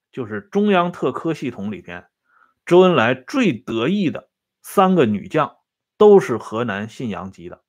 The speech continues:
啊，我们在这个中央特科节目里边给大家讲过，首推啊，就是咱们的邓大姐，她是河南省信阳市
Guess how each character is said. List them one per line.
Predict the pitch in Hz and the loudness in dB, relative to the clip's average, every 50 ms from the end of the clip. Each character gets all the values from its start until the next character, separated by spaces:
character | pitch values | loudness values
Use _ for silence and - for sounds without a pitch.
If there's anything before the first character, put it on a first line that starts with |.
| _ _ _ _ _ _ _ _ _ _ _ _ _ _ _ _ _ _ | _ _ _ _ _ _ _ _ _ _ _ _ _ _ _ _ _ _
啊， | 107 110 117 | -8 -6 -2
我 | 117 117 113 | 0 0 0
们 | 107 113 135 151 | 0 -2 -2 0
在 | 190 190 175 156 147 | 2 2 4 4 2
这 | 147 151 143 | 0 -2 -2
个 | 127 120 113 107 | 0 0 -2 -2
中 | - 175 180 180 | -2 -4 -2 2
央 | 175 165 165 165 | 2 2 2 0
特 | - - 160 135 | 0 -2 -2 -2
科 | - - 170 165 | -2 -2 -4 -4
节 | 170 110 104 113 | -4 -6 -6 -6
目 | 156 175 143 | -4 -6 -6
里 | 104 92 | -6 -8
边 | 92 107 110 113 | -8 -8 -10 -10
给 | 110 - 120 | -10 -14 -8
大 | - 120 117 107 | -4 -4 -2 -2
家 | 123 131 127 | -2 -2 -4
讲 | - - - - _ | -4 -8 -14 -16 _
过， | - - - _ _ _ _ _ _ _ _ _ _ _ _ | -16 -16 -16 _ _ _ _ _ _ _ _ _ _ _ _
首 | - - - 135 117 110 101 95 95 92 95 90 - _ _ _ _ _ _ - | -18 -8 -4 -2 -2 -2 -2 -4 -6 -8 -10 -12 -16 _ _ _ _ _ _ 0
推 | - 202 208 220 214 - _ _ _ _ _ _ | 4 4 4 4 2 -4 _ _ _ _ _ _
啊， | - 104 98 98 98 | -4 -4 -4 -4 -4
就 | - 113 104 | -6 -8 -6
是 | 104 101 98 98 98 | -4 -4 -4 -4 -2
咱 | - 98 101 | -2 -2 -2
们 | 120 131 | -2 -2
的 | 117 107 101 | -2 -4 -2
邓 | - 190 170 131 113 | -2 -2 0 0 0
大 | 104 101 90 | 0 0 -2
姐， | 90 73 - - _ _ _ _ _ _ _ _ _ _ _ _ | -4 -10 -16 -18 _ _ _ _ _ _ _ _ _ _ _ _
她 | - 143 131 | -2 0 0
是 | - - 110 104 98 | 0 -2 -4 -4 -4
河 | - - 113 123 160 | -6 -2 0 0 2
南 | 156 131 123 131 135 | 2 2 2 0 -2
省 | - - 82 - - _ _ _ _ _ _ | -4 -8 -12 -12 -14 _ _ _ _ _ _
信 | - - - 208 190 147 123 107 | -20 -4 0 0 2 2 0 -2
阳 | 98 92 90 95 110 117 | -2 -4 -4 -6 -6 -8
市 | - - 156 - - - | -8 -6 -6 -6 -8 -10